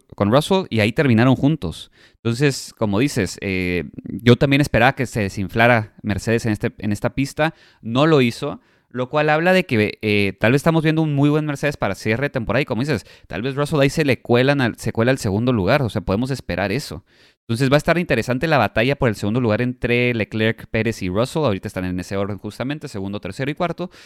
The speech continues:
Pero, eh, podemos estar viendo un cierre de temporada distinto.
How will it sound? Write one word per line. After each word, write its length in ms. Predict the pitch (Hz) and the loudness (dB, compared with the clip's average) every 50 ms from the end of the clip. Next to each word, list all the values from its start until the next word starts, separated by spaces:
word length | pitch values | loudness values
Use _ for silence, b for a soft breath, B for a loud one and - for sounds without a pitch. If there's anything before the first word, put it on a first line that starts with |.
| B B B B _ | B B B B _
Pero, 540 | - 143 143 139 143 160 185 196 - - - | 2 2 2 4 2 2 2 0 -2 -8 -6
eh, 540 | - 104 110 107 104 101 101 98 101 101 101 - | -4 -2 0 0 0 0 0 0 0 -2 -2 -2
podemos 320 | 110 104 104 117 139 139 120 | -2 -2 0 0 0 0 -2
estar 260 | - - 117 117 117 | -2 0 0 0 2
viendo 500 | 117 117 117 120 123 131 135 - - _ - | 0 0 0 0 2 0 0 0 -4 _ -4
un 260 | 113 113 113 110 107 | -2 0 0 0 -2
cierre 280 | - 127 117 120 131 | -2 -2 -2 0 0
de 60 | 131 - | 0 0
temporada 520 | - 107 95 - - 92 98 104 113 117 | -2 -6 -6 -6 -4 -4 -2 0 0 -2
distinto. 880 | 107 98 90 - - - _ 143 156 156 151 143 127 - - 147 143 | -2 -4 -8 -12 -16 -12 _ -6 -4 -4 -4 -4 -6 -6 -6 -8 -8